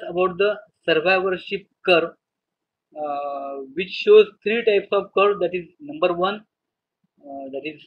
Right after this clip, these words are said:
<clears throat> convex curve, in which the rate of, uh, death, it is high in the old age, whereas the constant curve, in which the death rate, it is, uh, similar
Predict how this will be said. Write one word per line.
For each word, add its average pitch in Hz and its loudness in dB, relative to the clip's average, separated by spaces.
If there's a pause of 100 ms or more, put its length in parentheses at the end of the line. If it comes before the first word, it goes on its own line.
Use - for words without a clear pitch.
(200)
<clears throat> - -16
convex 165 -2
curve, 208 4 (600)
in 196 -2
which 240 -6 (640)
the 165 2
rate 196 2
of, 202 4 (600)
uh, 143 -8 (120)
death, 196 6 (220)
it 180 -10
is 196 -8
high 175 0 (100)
in 180 -6
the 170 -6
old 196 6
age, 214 2 (640)
whereas 180 2
the 202 2
constant 165 0 (120)
curve, 185 6 (500)
in 190 -4
which - -10 (300)
the 160 2
death 180 2
rate, 208 4
it 180 -10
is, 196 -6 (400)
uh, 151 -6 (160)
similar 196 0